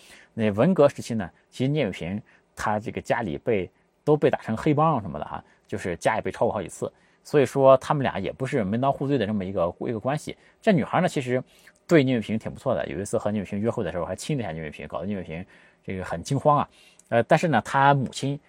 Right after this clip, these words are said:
就很反对他们俩来往嘛，后来就带这个女孩也没给聂卫平，聂卫平打招呼，就搬走了别的地方。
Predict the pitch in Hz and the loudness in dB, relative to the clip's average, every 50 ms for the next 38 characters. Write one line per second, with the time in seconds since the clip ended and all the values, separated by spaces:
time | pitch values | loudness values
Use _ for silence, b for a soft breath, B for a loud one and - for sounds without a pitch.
0 | b b b _ - 110 98 85 - - 107 113 - - - 101 101 90 - - | b b b _ -2 0 0 0 0 -2 -2 -2 -4 -4 -4 -4 -6 -4 -4 -6
1 | 101 92 90 80 - 69 78 82 80 80 95 101 - - 71 65 - - - 87 | -8 -6 -8 -8 -10 -10 -10 -10 -8 -6 -6 -6 -6 -6 -8 -10 -6 -6 -6 -4
2 | 90 92 87 - 101 90 95 90 82 76 76 - - 87 85 71 76 95 92 85 | -4 -6 -2 -4 -4 -4 -4 -8 -10 -12 -10 -8 -8 -8 -8 -8 -10 -10 -8 -8
3 | 92 90 98 110 113 107 - 101 107 95 - 120 110 113 - - 120 139 - - | -8 -8 -6 -6 -8 -6 -6 -6 -6 -4 -4 -6 -6 -6 -2 0 0 0 0 -2
4 | 82 b b b b b _ - 85 85 82 76 76 - - 107 110 - - - | -10 b b b b b _ -8 -8 -8 -8 -10 -6 -4 -2 -2 -2 -4 -8 -10
5 | - 78 - 78 - 120 147 131 - - | -10 -10 -8 -6 -4 -4 -4 -4 -6 -12